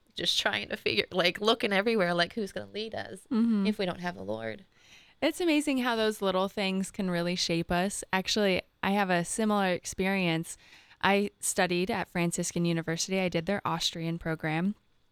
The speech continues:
Speaker 2: And so all of us very, very early in the morning, we get on the bus so that we can do one of our pilgrimages for the day. So all the students were there, and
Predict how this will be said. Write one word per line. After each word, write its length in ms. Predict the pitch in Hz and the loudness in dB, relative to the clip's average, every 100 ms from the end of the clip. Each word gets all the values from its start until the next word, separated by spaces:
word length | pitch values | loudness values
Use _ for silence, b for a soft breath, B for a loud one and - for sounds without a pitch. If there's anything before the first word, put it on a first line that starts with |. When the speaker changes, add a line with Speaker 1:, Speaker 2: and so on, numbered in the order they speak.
| _ _ 233 | _ _ 2
Speaker 2:
And 140 | 220 | 4
so 180 | 202 190 | 4 4
all 200 | 185 196 | 4 4
of 100 | 196 | 4
us 220 | 196 185 | 2 0
very, 500 | - 180 208 226 233 | -4 0 4 4 4
very 260 | 226 226 214 | 2 0 0
early 280 | - 214 214 | 0 2 2
in 80 | 214 | 2
the 60 | 202 | 2
morning, 400 | 196 196 202 185 | 2 2 2 2
we 120 | 170 | 2
get 160 | 202 | 2
on 160 | 214 208 | 2 2
the 60 | 190 | 0
bus 300 | 196 196 202 | 2 2 0
so 320 | - - 185 | -4 -2 0
that 160 | 180 | 0
we 80 | - | -2
can 160 | - 185 | -2 2
do 140 | 196 | 2
one 140 | 202 190 | 2 2
of 100 | 185 | 0
our 140 | 180 | 0
pilgrimages 840 | - 190 190 190 185 190 180 180 - B B B B | 0 -2 -2 -2 -2 0 -2 -2 -8 B B B B
for 100 | 208 | 2
the 120 | 185 | 2
day. 260 | 180 175 180 | 4 2 2
So 160 | 175 | -2
all 120 | 175 | -2
the 80 | 190 | 0
students 360 | - 202 196 190 | 0 0 0 0
were 100 | 180 | 0
there, 220 | 180 180 | 0 2
and 140 | 170 | 2